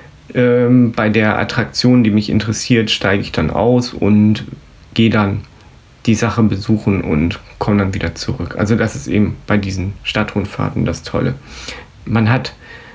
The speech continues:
äh, immer ein-, eine, äh, Ausstiegsstelle unweit der Attraktion, kann sich die Attraktion in aller Ruhe anschauen und geht dann einfach wieder zurück, wartet einen kurzen Moment und dann kommt auch schon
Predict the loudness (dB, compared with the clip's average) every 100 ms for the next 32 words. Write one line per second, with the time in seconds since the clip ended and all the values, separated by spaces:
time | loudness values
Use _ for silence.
0 | -20 -6 0 2 4 4 2 0 2 2
1 | 2 0 0 2 2 -2 -6 -4 -2 0
2 | 2 2 0 0 0 0 0 2 2 2
3 | 2 0 -2 -2 -2 -4 -2 2 2 4
4 | 0 -4 -14 -18 -16 -14 -16 -8 -2 0
5 | 0 0 0 0 -2 0 0 2 2 2
6 | 2 2 2 2 2 2 0 0 0 2
7 | 4 4 2 0 2 0 0 0 0 -2
8 | -2 -2 -2 -2 0 2 0 -2 0 0
9 | 0 0 0 0 -2 0 2 4 4 2
10 | 2 0 0 0 0 0 -2 2 2 0